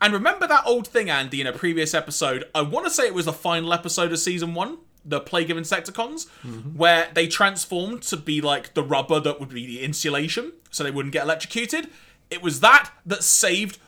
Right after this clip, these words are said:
Speaker 1: Windcharger. And so because of that, his electronic parts were not destroyed. He also tells them they're being led into a trap because he saw the cloning thing happen. And the, the subject is also raised of, "We've gotta go and help Spike."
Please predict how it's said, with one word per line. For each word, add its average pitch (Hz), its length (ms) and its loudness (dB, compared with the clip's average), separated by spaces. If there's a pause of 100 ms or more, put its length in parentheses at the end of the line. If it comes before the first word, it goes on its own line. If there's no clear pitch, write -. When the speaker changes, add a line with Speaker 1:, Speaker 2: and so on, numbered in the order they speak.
(120)
Speaker 1:
Windcharger. 143 880 0 (680)
And 175 120 0
so 196 180 4
because 190 280 0
of 254 80 -4
that, 226 340 4
his 202 160 -2
electronic 214 520 0
parts 196 360 0
were 185 120 0
not 143 400 -2
destroyed. 131 680 -4 (880)
He 196 160 0
also 339 260 2
tells 147 320 0
them 143 240 -2 (240)
they're 180 220 8
being 214 220 6
led 240 180 4
into 262 300 -2
a 285 40 0
trap 302 440 2 (160)
because 180 300 -2
he 214 180 0
saw 226 240 0
the 196 80 -8
cloning 196 440 -2
thing 117 180 -8
happen. 117 500 -6 (800)
And 185 300 -2
the, 240 120 -4
the 233 180 -8
subject 359 360 0
is 294 100 -2
also 311 260 2
raised 170 340 0
of, 165 200 0 (160)
"We've 160 140 -6
gotta 185 200 2
go 170 160 4
and 170 100 0
help 165 240 0
Spike." - 540 -2